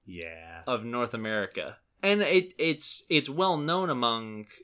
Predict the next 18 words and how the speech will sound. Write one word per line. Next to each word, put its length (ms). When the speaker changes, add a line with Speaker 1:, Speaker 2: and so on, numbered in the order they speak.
Speaker 2:
us 280
who 220
dabble 640
in 360
the 160
past, 560
uh, 100
but 120
I 120
don't 280
hear 180
it 140
mentioned 460
nearly 540
often 280
enough 420
in 180
just 500